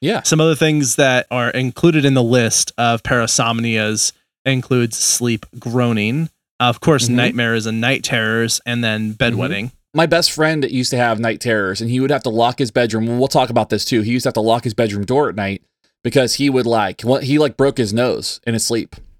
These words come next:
Speaker 1: as a result of a night terror.
Speaker 2: Yikes.
Speaker 1: Yeah, it was horrifying. But we'll talk about that. We'll talk about that later. So this also includes confusional arousal, which I didn't really find a good definition for, but I guess, like, if you just kind of take it literally, <laughs> it makes sense. Like, huh, like,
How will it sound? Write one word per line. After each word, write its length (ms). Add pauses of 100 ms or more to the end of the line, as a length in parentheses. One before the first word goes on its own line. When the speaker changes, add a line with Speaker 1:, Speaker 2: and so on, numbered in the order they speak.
(120)
Speaker 1:
as 160
a 40
result 280
of 80
a 20
night 220
terror. 260
Speaker 2:
Yikes. 500 (160)
Speaker 1:
Yeah, 240
it 80
was 160
horrifying. 640 (240)
But 100
we'll 120
talk 200
about 200
that. 260
We'll 80
talk 120
about 120
that 80
later. 160
So 160 (300)
this 140
also 200
includes 420
confusional 760
arousal, 540 (380)
which 540 (320)
I 40
didn't 280
really 180
find 300
a 40
good 200
definition 520
for, 420 (120)
but 320 (380)
I 60
guess, 260
like, 160
if 80
you 80
just 160
kind 120
of 80
take 220
it 240
literally, 760
<laughs> 100
it 120
makes 220
sense. 260
Like, 200
huh, 160
like, 200